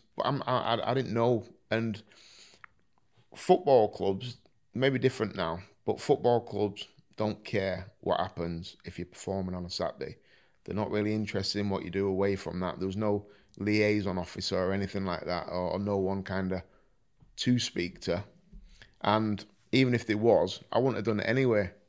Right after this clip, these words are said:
because I was, like, say, I'm old school. I'm not, I'm, only recently have I felt comfortable to talk about how I feel,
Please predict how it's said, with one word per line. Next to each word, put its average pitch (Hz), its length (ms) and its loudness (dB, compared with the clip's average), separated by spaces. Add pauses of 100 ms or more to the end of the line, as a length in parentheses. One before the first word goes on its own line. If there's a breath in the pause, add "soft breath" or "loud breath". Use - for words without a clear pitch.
(420)
because 113 320 -2
I 107 80 6
was, 107 160 2 (1500)
like, 117 180 -2
say, 120 120 -2
I'm 120 140 2
old 120 220 4
school. 95 380 -4 (500)
I'm 101 100 -4
not, 110 160 0
I'm, 98 220 -2 (500 soft breath)
only 117 220 4
recently 113 460 2
have 101 160 4
I 98 40 2
felt 104 400 2 (400)
comfortable 107 460 -4
to - 140 -12
talk 113 440 2
about 87 380 -2 (320)
how 101 240 0
I 104 60 2
feel, 95 480 0